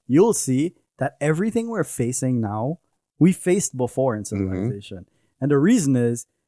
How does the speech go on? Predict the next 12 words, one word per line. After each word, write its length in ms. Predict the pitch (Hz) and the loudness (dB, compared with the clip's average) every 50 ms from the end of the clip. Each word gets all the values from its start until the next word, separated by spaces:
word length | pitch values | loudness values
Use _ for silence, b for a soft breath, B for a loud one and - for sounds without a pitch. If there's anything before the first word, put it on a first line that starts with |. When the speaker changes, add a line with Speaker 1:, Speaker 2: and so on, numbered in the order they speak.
| _ | _
Speaker 1:
if 140 | - 131 135 | -4 0 0
you 80 | 151 156 | 0 0
go 260 | 127 160 156 170 202 | 4 4 4 4 4
through 240 | - 247 240 208 - | 2 0 -4 -4 -4
Instagram 760 | 147 147 - - - 123 120 117 117 113 113 110 107 110 123 - _ _ _ _ _ _ _ _ | -6 -6 -6 -6 -6 -6 -6 -6 -8 -8 -8 -10 -12 -14 -16 -20 _ _ _ _ _ _ _ _
and 180 | - 127 120 - | -4 -2 -2 -2
scroll 380 | - - - 143 139 147 160 | -4 -2 0 2 2 2 2
through 140 | - 160 151 | 0 -4 -8
Facebook, 560 | - - - 120 120 110 104 - 107 98 98 - _ _ _ _ _ _ _ _ _ _ _ _ _ _ _ _ _ | -4 -2 -2 0 0 -2 -2 -2 -2 -2 -4 -6 _ _ _ _ _ _ _ _ _ _ _ _ _ _ _ _ _
it's, 540 | - 151 151 135 - - - - - - - - - | 0 0 0 0 0 -2 -2 -2 -4 -6 -8 -4 -2
and 140 | 139 139 143 | 0 2 2
you, 220 | 143 139 135 | 2 0 -2